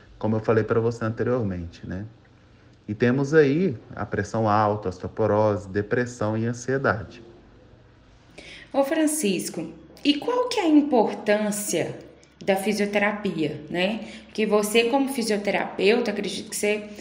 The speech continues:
Speaker 2: que você vai conseguir nos explicar melhor ainda sobre isso, né? Qual é a importância da fisioterapia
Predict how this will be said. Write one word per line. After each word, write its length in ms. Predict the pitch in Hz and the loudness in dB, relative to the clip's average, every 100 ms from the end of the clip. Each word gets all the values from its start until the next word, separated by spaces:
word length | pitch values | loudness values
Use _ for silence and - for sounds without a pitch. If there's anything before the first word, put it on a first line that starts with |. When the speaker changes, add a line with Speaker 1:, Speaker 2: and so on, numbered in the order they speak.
| - - | -18 -18
Speaker 2:
que 60 | - | -6
você 80 | 196 | -2
vai 140 | 180 | -2
conseguir 400 | 220 220 226 202 | -2 -2 -2 0
nos 160 | 220 214 | 0 0
explicar 520 | 220 - 220 208 214 | -2 -2 -2 0 2
melhor 580 | 220 254 254 214 226 254 | 2 2 4 4 4 2
ainda 320 | 220 214 202 | 0 -2 -2
sobre 360 | - 208 196 | -2 -4 -2
isso, 540 | 240 269 185 - - - 165 | 0 0 0 -2 -6 -10 -6
né? 340 | 175 214 - - - - - | -2 -4 -6 -14 -18 -20 -4
Qual 160 | 359 | 0
é 60 | 466 | 2
a 80 | 370 | 2
importância 680 | 359 320 - - 247 247 | 4 2 2 0 -2 -2
da 120 | 214 208 | -2 -4
fisioterapia 1500 | - 320 370 330 302 220 185 208 226 254 196 156 - - | 0 2 4 4 2 0 0 -2 0 2 2 2 -2 -10